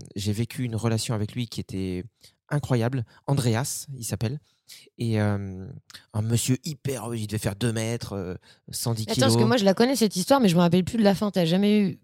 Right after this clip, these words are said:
Speaker 2: tu l'as plus jamais revu ?
Speaker 1: La fin, c'est que je, je lui ai volé son portefeuille.
Speaker 2: <laughs> Arrête.
Speaker 1: Et je me suis rendu compte qu'en fait, il avait cinquante balles dedans. Ça va ?
Speaker 2: <laughs>
Speaker 1: Bah, du coup, non, la, la fin, c'est que, bah, du coup, il a disparu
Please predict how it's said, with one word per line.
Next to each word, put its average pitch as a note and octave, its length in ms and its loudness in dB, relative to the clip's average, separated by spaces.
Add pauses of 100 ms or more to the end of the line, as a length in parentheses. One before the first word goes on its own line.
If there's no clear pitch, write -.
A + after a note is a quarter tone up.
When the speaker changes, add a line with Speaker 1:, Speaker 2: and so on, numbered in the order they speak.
(140)
Speaker 2:
tu - 120 -6
l'as F3+ 140 6
plus G#3+ 200 -2
jamais G#3 240 4
revu ? G#3 240 4 (280)
Speaker 1:
La A#2+ 120 0
fin, E3 200 0
c'est C3 120 -2
que C3 140 0
je, A2 220 2
je G#2+ 160 -6
lui A2 100 0
ai G#2 40 -2
volé B2 320 0
son A#2+ 160 -4
portefeuille. A3 420 4 (100)
Speaker 2:
<laughs> - 100 2
Arrête. - 320 4 (840)
Speaker 1:
Et A2+ 160 0
je F#2+ 100 -2
me A2 40 -4
suis G#2 120 -2
rendu A2 160 0
compte C#3+ 200 -2
qu'en G2+ 100 -6
fait, - 180 -6
il G2 80 -4
avait G2 100 -4
cinquante D#3+ 360 0
balles F3 160 2
dedans. A2 180 0
Ça A3 160 -4
va ? E3+ 260 2
Speaker 2:
<laughs> - 40 -10 (800)
Speaker 1:
Bah, D#2 140 -6
du F2+ 120 -8
coup, - 220 -10 (260)
non, B2+ 280 0
la, A#2 260 -2
la A#2 140 -2
fin, D3 180 -6
c'est C#3+ 160 -8
que, A2 240 -6
bah, G2 240 -8
du G#2+ 140 -12
coup, - 100 -8
il A#2+ 60 0
a A2+ 60 0
disparu A#2+ 500 0